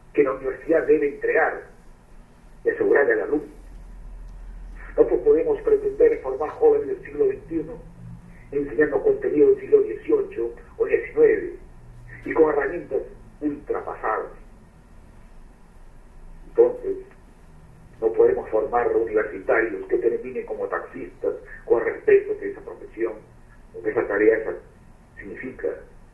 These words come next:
o haciendo colas interminables para pretender trabajos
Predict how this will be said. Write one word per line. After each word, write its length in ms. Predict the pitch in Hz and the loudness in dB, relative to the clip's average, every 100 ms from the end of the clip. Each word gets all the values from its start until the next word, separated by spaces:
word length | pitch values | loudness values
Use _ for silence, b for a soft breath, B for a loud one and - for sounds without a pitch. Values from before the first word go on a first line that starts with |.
| - - B B | -20 -20 B B
o 120 | - | 2
haciendo 320 | - 175 165 165 | 4 4 4 4
colas 240 | 165 - | 0 0
interminables 680 | - 151 - - 165 139 120 - | -2 -2 0 -2 -2 -2 -6 -6
para 180 | 123 | -8
pretender 480 | 123 - 117 143 139 | -8 -8 -6 -4 -4
trabajos 440 | 110 120 131 143 | -4 -6 -6 -8